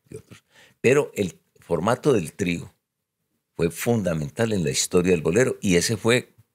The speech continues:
pienso yo, el gran aporte que hicieron los, los mexicanos. Ya después tríos surgieron en todo, en,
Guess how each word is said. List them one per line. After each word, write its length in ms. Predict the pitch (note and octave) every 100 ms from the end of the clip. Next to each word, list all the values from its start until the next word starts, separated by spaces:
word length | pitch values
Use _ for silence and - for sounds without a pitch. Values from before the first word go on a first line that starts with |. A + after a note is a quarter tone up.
| -
pienso 260 | F2 E2 A2+
yo, 160 | B2+
el 120 | G2
gran 240 | D2+ D2 D#2
aporte 440 | - E2 - F2
que 120 | -
hicieron 440 | C2+ - C#2+ D2 D#2+
los, 300 | C2+ B1 - _ _ -
los 180 | - D2
mexicanos. 520 | D2+ D#2 - C3 F#2+
Ya 100 | C#2
después 420 | D2 - F2+ -
tríos 280 | - E2 D#2+
surgieron 480 | - C2+ - C#2 D2+
en 100 | B1+
todo, 400 | - C2 C#2 D2
en, 140 | -